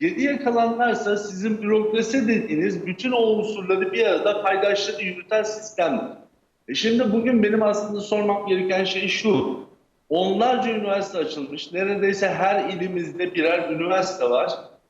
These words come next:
Görüntü güzel ama hakikat. Sen bu sene yüzde üçün kadar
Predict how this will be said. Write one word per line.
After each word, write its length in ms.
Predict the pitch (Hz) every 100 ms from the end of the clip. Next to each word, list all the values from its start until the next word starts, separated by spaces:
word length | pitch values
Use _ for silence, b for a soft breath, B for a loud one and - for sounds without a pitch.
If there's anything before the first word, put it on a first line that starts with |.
| _ _
Görüntü 440 | 156 180 214 214
güzel 560 | 233 214 196 175 - -
ama 220 | 127 175
hakikat. 640 | 190 190 - - 190 143 - - - _ _
Sen 460 | - 196 196 202
bu 80 | 220
sene 300 | - 214 180
yüzde 520 | 190 175 165 180 175
üçün 600 | 233 214 196 - 240 240
kadar 300 | 202 202 196